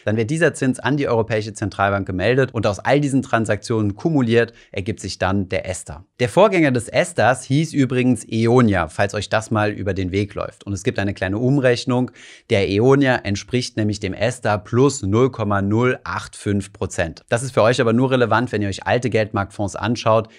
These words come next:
Die haben sich nämlich an diesem Eonia orientiert. Die neue Referenz ist der ester mit diesem kleinen Umrechnungsfaktor von, wie gesagt, null Komma null acht fünf Prozent. Dementsprechend ist also das Ziel von Geldmarktfonds, den ester plus einen kleinen Schnaps obendrauf, nämlich null Komma null acht fünf Prozent,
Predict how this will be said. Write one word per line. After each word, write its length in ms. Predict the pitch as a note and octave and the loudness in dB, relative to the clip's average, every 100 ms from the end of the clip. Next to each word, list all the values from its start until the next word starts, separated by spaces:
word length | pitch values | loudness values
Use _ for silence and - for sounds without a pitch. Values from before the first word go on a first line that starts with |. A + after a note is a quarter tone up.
| _ | _
Die 120 | A2+ | 0
haben 100 | A2+ | 0
sich 140 | G#2+ G#2+ | 0 -2
nämlich 220 | G#2 G2+ | -2 -2
an 80 | F#2+ | -4
diesem 200 | F2+ - | -6 -6
Eonia 460 | F#2+ A2 B2+ B2+ | 0 2 4 4
orientiert. 640 | G#2 G#2 G2+ - G#2+ F#2+ - | 2 0 -2 -2 -2 -4 -8
Die 60 | F#2 | -4
neue 320 | F#2 G2+ G#2 | 0 0 0
Referenz 440 | G2+ F#2 F#2+ G2 | -4 -4 -4 -4
ist 200 | A#2 - | -8 -6
der 160 | F#2+ F#2+ | -4 -2
ester 440 | A2 - G#2 F#2+ - - | -4 0 0 0 -4 -4
mit 180 | G#2+ A2 | -2 0
diesem 200 | G#2 G#2 | -2 -2
kleinen 240 | G2 G2 | -2 -2
Umrechnungsfaktor 840 | G#2+ G#2+ G#2 G#2 F#2+ - F#2 - F#2 | -2 0 0 -2 -6 -4 -6 -4 -6
von, 220 | G2 F2+ | -6 -6
wie 80 | F2+ | -6
gesagt, 340 | F#2 F2+ F#2 | -4 -4 -2
null 160 | G#2+ G#2 | -2 -2
Komma 240 | G2 F#2+ | -2 -4
null 240 | F#2 G#2 - | -2 -2 -2
acht 200 | - - | -6 -12
fünf 240 | - E2+ | -10 -10
Prozent. 500 | - F2+ - C#2 - _ C#3 | -10 -12 -10 -10 -14 _ 0
Dementsprechend 500 | F#3 F3+ D#3+ D3+ C#3+ | 2 2 0 0 -2
ist 100 | B2 | -2
also 180 | A2+ | -2
das 260 | A2 G#2 - | 0 -2 -6
Ziel 340 | - C#3+ G#3+ | -6 2 2
von 200 | G#3+ A#2 | 2 0
Geldmarktfonds, 920 | G2+ G#2 G#2 G2 G2+ - G#2+ E3+ F3+ | 0 0 0 -4 -4 -4 -2 -2 -4
den 220 | G#2+ G#2+ - | -4 -4 -2
ester 420 | D#3+ - A#2+ B2 | -2 0 0 0
plus 280 | - F#3+ D3+ | -2 -8 -6
einen 180 | C3 | -6
kleinen 240 | - A#2+ A#2 | -4 -4 -4
Schnaps 340 | - A#2+ - | -2 -4 -4
obendrauf, 500 | G#2+ G2+ G2 B2 E3 | -6 -2 2 4 4
nämlich 260 | A#2 G#2 - | 0 -4 -2
null 180 | B2 C3 | -2 0
Komma 220 | G#2 G2+ | -2 -2
null 300 | G#2+ B2 A#2+ | 0 -2 -2
acht 260 | F#2+ - - | -6 -8 -6
fünf 340 | C3+ B2+ - | -2 -2 -2
Prozent, 500 | G2+ - A2 C3+ | -10 -2 0 2